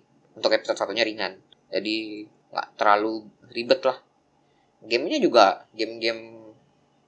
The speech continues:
Jadi tuh yang di sini tuh ada beberapa gamer diculik ke dunianya. Nah, ternyata yang diculiknya itu gamernya dari berbagai bidang. Ada, apa namanya, di sini gamenya streamer ya.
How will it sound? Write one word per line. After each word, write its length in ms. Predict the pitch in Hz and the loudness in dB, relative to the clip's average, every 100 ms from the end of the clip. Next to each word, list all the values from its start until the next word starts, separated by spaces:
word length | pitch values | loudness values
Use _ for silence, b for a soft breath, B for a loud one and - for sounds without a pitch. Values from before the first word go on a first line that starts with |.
| - | -2
Jadi 140 | 156 202 | 0 2
tuh 260 | 254 254 | 2 6
yang 420 | 220 196 196 185 | 6 6 0 -10
di 60 | 160 | -8
sini 140 | 190 | -2
tuh 320 | 190 240 196 - | 2 2 0 2
ada 220 | 135 143 | 6 6
beberapa 420 | 143 131 127 123 127 | 6 8 8 8 6
gamer 480 | 107 104 - - _ _ - | 4 4 2 0 _ _ -10
diculik 560 | 127 127 120 120 - _ _ | -4 -2 0 0 -2 _ _
ke 80 | - | -4
dunianya. 560 | 131 117 113 101 110 147 - _ - | -2 0 2 2 2 0 -6 _ -10
Nah, 160 | 117 | -6
ternyata 420 | - 117 190 214 226 _ | 2 2 4 0 -4 _
yang 160 | 139 147 | -6 -2
diculiknya 480 | 151 147 143 139 | 2 2 0 -2
itu 100 | 135 208 | -2 4
gamernya 400 | 151 135 170 196 | 4 6 4 6
dari 40 | |
berbagai 340 | 143 123 110 104 | 6 6 4 2
bidang. 400 | 113 117 98 - _ _ _ | 0 2 2 0 _ _ _
Ada, 600 | 101 104 110 104 107 107 - _ _ | -2 2 2 4 2 -2 -10 _ _
apa 200 | - 107 | -4 0
namanya, 480 | 120 120 113 127 127 _ _ _ | 0 0 -4 -6 -12 _ _ _
di 80 | 139 | -4
sini 240 | 156 202 185 | -2 0 4
gamenya 240 | 143 175 | 4 4
streamer 440 | - - 131 147 | 2 0 4 6
ya. 160 | 107 | 6